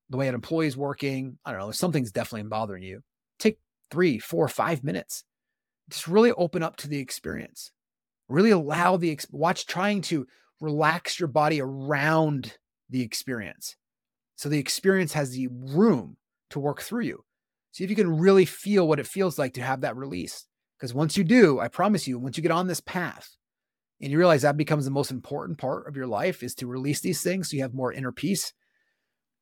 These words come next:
it's over. It's over. The rest of it will take you the rest of the way. It'll keep showing you and you keep doing the work. And then you welcome all of the things that bother you because guess what? It's another thing out. And you're just a little lighter, a little lighter. You, and then you have bigger things that show up and you're just getting, and you start to get rid of it faster and faster, and it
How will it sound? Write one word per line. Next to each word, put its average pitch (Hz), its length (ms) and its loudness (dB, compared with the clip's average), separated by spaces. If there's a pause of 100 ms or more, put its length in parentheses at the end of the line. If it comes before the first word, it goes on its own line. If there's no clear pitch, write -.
it's - 80 -8
over. - 280 -4 (840)
It's - 100 -8
over. - 260 0
The 113 60 -4
rest 127 180 0
of 139 80 0
it 143 60 2
will 135 80 -4
take 135 200 -2
you 139 60 0
the 127 60 -2
rest 123 160 -4
of - 60 -6
the 143 60 -6
way. - 340 -6
It'll 127 120 -6
keep - 300 -6
showing 160 360 -2
you 120 80 -8
and 110 80 -8
you 107 60 -8
keep 123 240 -6
doing 139 160 0
the 123 80 -6
work. 147 240 -2
And 123 100 -6
then 127 60 -6
you 123 120 -4
welcome 131 440 2
all 139 220 0
of 147 80 -4
the 143 80 -4
things 147 220 -4
that 120 120 -8
bother 135 280 0
you 113 140 -6
because 113 380 -10 (240)
guess 113 220 -4
what? 151 260 -2 (300)
It's - 120 -12
another 135 260 0
thing 139 220 -4
out. 143 220 -4 (280)
And 131 100 -6
you're 135 100 -2
just 127 120 -4
a 127 40 -2
little 139 240 0
lighter, - 380 -2 (200)
a 143 40 -8
little 147 240 2
lighter. 139 300 -2 (360)
You, 139 140 -2
and 131 140 -2
then 139 100 0
you 139 80 0
have 127 180 0
bigger 165 220 6
things 131 300 -4
that 110 100 -8
show 127 180 -6
up 110 140 -8
and 127 80 -10
you're 139 100 -4
just 147 200 -6
getting, 170 280 4
and 147 100 -2
you 143 100 -4
start 151 220 -4
to 143 60 -6
get 127 340 2
rid 180 140 4
of 156 80 2
it - 120 -10
faster 147 420 -10
and 131 100 -14
faster, 139 300 -8
and 113 80 -8
it - 80 -16